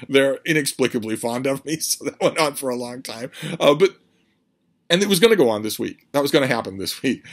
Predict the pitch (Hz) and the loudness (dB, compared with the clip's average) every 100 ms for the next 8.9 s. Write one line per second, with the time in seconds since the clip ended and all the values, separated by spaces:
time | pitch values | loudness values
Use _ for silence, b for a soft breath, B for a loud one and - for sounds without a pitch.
0 | B 120 143 143 139 117 123 127 123 120 | B 4 8 6 4 -2 4 6 6 4
1 | 110 104 104 101 107 104 98 104 101 101 | -2 -2 -2 -2 -4 -4 -8 -6 -4 -6
2 | 98 - - 92 95 101 104 110 - 98 | -8 -8 -12 -10 -8 -10 -8 -12 -10 -10
3 | 92 - 98 92 92 92 90 92 107 113 | -10 -12 -12 -10 -8 -10 -10 -10 -6 -8
4 | 123 B B 123 131 151 196 170 156 123 | -8 B B -2 2 2 0 -4 -2 -2
5 | 113 107 107 95 98 - 104 107 113 147 | -2 -2 -4 -6 -8 -10 -10 -4 2 2
6 | 156 123 - - 107 104 196 180 120 113 | 2 -8 -8 -10 -10 -8 -4 -2 -2 -4
7 | 101 - 92 95 90 - - _ _ 202 | -4 -8 -8 -10 -14 -18 -20 _ _ -4
8 | 180 - 104 90 90 95 95 - | -4 -6 -8 -10 -12 -12 -14 -16